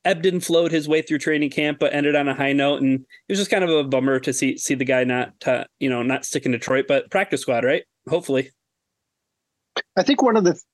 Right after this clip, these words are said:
Speaker 2: the things that we're, that we see consistently across this roster is guys that can, or positions that can have multiple players at it. The third guy at that role kind of becomes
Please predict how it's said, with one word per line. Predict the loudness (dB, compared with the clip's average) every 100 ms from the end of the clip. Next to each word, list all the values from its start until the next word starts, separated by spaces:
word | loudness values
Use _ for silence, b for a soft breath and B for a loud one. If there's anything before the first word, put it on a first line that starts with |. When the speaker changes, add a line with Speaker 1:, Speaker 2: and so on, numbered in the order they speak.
| -2
Speaker 2:
the | 0
things | 2 4 4 4
that | 4
we're, | 4 4 4 2 0 _
that | -2 0
we | 0
see | 0 -2
consistently | -2 -4 -2 -2 -2 -2 0 0
across | 0 0 0
this | 0 -2 -2
roster | -2 -2 -2 -2
is | 0 -2 -4 0
guys | 2 4 4 4 2 0 -4 _ _ _
that | -2 2 2 0 _ -6
can, | -2 0 0 0
or | 0
positions | 0 2 2 2 0
that | 0 -2
can | -4
have | -2 -2 0
multiple | 2 0 -2 -4 -4 -2
players | -2 0 0 -4 -2
at | 0 2
it. | 2 0 -6 B B B B _ _ _
The | 0 0 0 _ 2
third | 4 4 2
guy | 2 2 2
at | 0 -2
that | -4 -2
role | 0 0 -2 -6
kind | -4 0 0
of | 0 -4 -12 -6
becomes | -4 -2 -2 0 -2